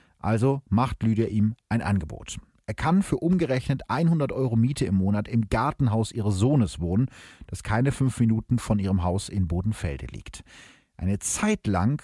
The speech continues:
sieht es fast so aus, als würden die beiden, ja, eine Art von normalem Leben führen.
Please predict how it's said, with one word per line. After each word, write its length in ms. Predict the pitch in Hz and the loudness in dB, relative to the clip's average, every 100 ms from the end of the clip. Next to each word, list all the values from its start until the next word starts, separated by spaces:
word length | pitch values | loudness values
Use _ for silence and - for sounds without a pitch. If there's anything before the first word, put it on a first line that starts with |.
| - | -8
sieht 400 | 110 87 147 185 | -8 -2 -2 -2
es 140 | 170 - | -6 -6
fast 380 | - 135 - | -4 -4 -4
so 140 | - 139 | -6 -4
aus, 420 | 107 107 151 - | 0 0 -2 -6
als 540 | - 117 135 - - 131 | -8 -4 -4 -6 -12 -8
würden 360 | 104 127 151 | -2 -2 0
die 120 | 160 147 | -4 -4
beiden, 760 | 101 104 107 123 127 131 117 | -4 -4 -2 0 2 0 -2
ja, 260 | 117 101 87 95 | -2 -2 -2 -8
eine 360 | - 113 107 - | -4 0 0 -2
Art 300 | 123 143 - | -2 -2 -2
von 240 | - 127 | 0 2
normalem 640 | 117 110 110 113 127 135 98 | 4 4 4 4 2 2 2
Leben 340 | 92 90 90 | 0 0 -2
führen. 440 | - - 98 127 | -2 -4 0 -2